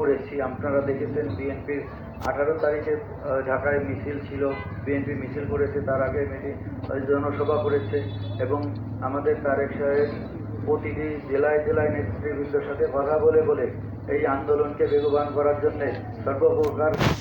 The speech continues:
পরামর্শ এবং, আহ, বুদ্ধি আমাদেরকে দিয়েছেন। যার ফলশ্রুতিতে আপনারা জানেন, আমার বাসা থেকে, আহ, আমাদের কেন্দ্রীয় বিএনপির প্রচার সম্পাদক সুলতান সালাউদ্দিন টুকু সহ আমি, আহ, গ্রেপ্তার হয়েছিলাম এবং অনেক কেন্দ্রীয়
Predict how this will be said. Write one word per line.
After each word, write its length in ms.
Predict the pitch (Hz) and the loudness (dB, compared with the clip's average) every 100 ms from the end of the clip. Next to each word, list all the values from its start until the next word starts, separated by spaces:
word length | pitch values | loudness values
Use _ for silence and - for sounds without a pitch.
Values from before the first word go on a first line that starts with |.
| - | 0
পরামর্শ 420 | 139 143 147 151 160 151 | 2 4 2 2 2 4
এবং, 140 | 156 147 | 2 0
আহ, 580 | - - - - 135 139 | -4 -4 -4 0 0 2
বুদ্ধি 260 | 143 143 147 139 | 0 0 2 2
আমাদেরকে 360 | 135 135 131 139 | 2 0 -2 -2
দিয়েছেন। 360 | 131 127 123 113 - - - - - - - 120 | -2 -2 -4 -6 -6 -8 -10 -10 -10 -10 -6 2
যার 180 | 131 - | 2 2
ফলশ্রুতিতে 640 | 139 147 147 147 143 143 147 | 0 0 0 -2 -4 -2 0
আপনারা 240 | 139 143 143 139 | 2 2 2 2
জানেন, 220 | 135 139 131 | 2 0 0
আমার 140 | 139 135 | 0 0
বাসা 180 | 127 143 147 | 0 0 -2
থেকে, 180 | 147 143 | 0 0
আহ, 340 | - - 123 123 | 0 0 2 2
আমাদের 260 | 131 135 143 139 - - - | 0 2 0 0 -4 -6 0
কেন্দ্রীয় 340 | 147 151 151 147 | 0 0 0 0
বিএনপির 400 | 147 151 160 151 143 - - - | 0 -2 0 -2 -2 -6 -6 -2
প্রচার 260 | 143 156 151 | 2 2 2
সম্পাদক 380 | 151 151 151 143 | 0 0 0 0
সুলতান 280 | 147 135 147 143 | 0 0 0 0
সালাউদ্দিন 420 | 135 139 139 147 143 | 2 4 4 0 -2
টুকু 220 | 143 139 131 | -2 -2 -2
সহ 120 | 131 143 123 123 - - - 127 | 0 2 2 -2 -10 -12 -4 0
আমি, 180 | 131 147 147 | 0 0 -2
আহ, 460 | 147 - - 123 131 131 | -4 -8 -4 2 2 4
গ্রেপ্তার 360 | 139 139 139 131 | 2 4 2 4
হয়েছিলাম 400 | 147 - 160 139 123 123 | 4 2 0 0 -2 -4
এবং 180 | 127 139 139 - - - 135 | -2 -2 -2 -6 -6 -2 0
অনেক 180 | 139 156 147 | 2 0 0
কেন্দ্রীয় 320 | 147 147 | 0 4